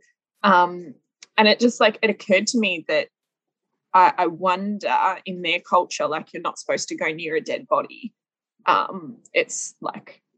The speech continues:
you're not supposed to do it. And he goes and does it. Um, and again, like, there seems to be this, I don't know, emphasis on the importance of relationship between people and, like,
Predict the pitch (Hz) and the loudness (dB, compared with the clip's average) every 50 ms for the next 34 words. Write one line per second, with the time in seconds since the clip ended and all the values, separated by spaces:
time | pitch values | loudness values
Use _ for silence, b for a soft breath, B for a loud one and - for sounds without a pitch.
0 | _ - 202 160 101 - - - - - 214 - - - - 175 170 - - - | _ -6 -4 -4 -4 -4 -6 -6 -6 -6 -6 -6 -10 -10 -2 0 0 0 0 -2
1 | 151 - - 185 156 - 214 190 180 - 143 143 - 147 143 127 165 156 - - | -6 -6 -8 -8 -2 0 0 2 4 2 2 2 -2 -8 -2 2 2 2 2 0
2 | - - - - _ _ _ _ _ _ _ _ _ _ - 196 170 170 170 - | -4 -6 -8 -8 _ _ _ _ _ _ _ _ _ _ 0 2 2 4 2 0
3 | 165 165 160 175 185 - _ _ _ _ _ _ _ _ _ _ _ - 196 190 | -4 -8 -12 -14 -16 -20 _ _ _ _ _ _ _ _ _ _ _ 2 4 4
4 | 190 180 156 202 190 190 185 180 170 165 - - 170 - - - 220 180 190 190 | 4 2 2 2 4 4 4 2 0 -2 -4 -6 -8 -10 -6 -4 -2 -2 -2 -2
5 | 196 - - - 180 - 175 170 165 165 - 175 180 170 151 - - - - - | -4 -6 -2 -2 -2 0 2 2 2 2 2 0 0 0 -2 -6 -8 -10 -12 -16
6 | - - _ _ _ _ _ _ _ _ _ _ _ _ _ - 208 214 208 190 | -16 -18 _ _ _ _ _ _ _ _ _ _ _ _ _ 4 6 8 8 8
7 | 165 139 - - 196 185 190 - 208 - - 190 185 - - 180 180 170 180 180 | 6 4 4 2 0 0 0 -4 -8 -6 -4 -4 -4 -2 -2 -2 -2 -4 -4 -6
8 | 180 - - 156 - - 202 196 - - 175 160 160 175 165 156 156 - - - | -2 2 4 4 4 4 2 0 2 0 -2 -2 0 0 0 2 2 2 2 0
9 | - - 202 220 - - 220 - - 240 233 - 226 220 220 220 214 - 233 214 | -2 -2 -2 0 0 0 0 0 0 0 0 0 0 0 2 0 0 0 -4 -4
10 | 202 - 240 277 339 370 320 - 160 170 165 165 160 156 160 147 156 160 - - | -2 0 2 2 2 2 2 0 -2 -4 -4 -4 -4 -2 -2 -2 -2 -4 -6 -10